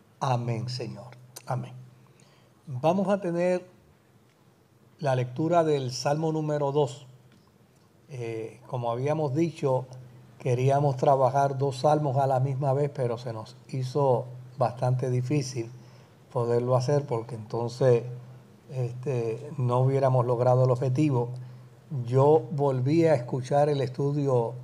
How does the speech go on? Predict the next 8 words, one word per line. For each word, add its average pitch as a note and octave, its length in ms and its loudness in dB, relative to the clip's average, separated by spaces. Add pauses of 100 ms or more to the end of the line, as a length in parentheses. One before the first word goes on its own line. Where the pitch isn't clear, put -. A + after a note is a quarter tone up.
(540)
del A#2 720 -2
lunes C3 280 0
pasado B2+ 600 2 (800)
y, A#2 760 -6 (120)
y B2+ 100 -4
créame C#3 540 2
que A#2+ 420 0 (540)
el, A2+ 500 -4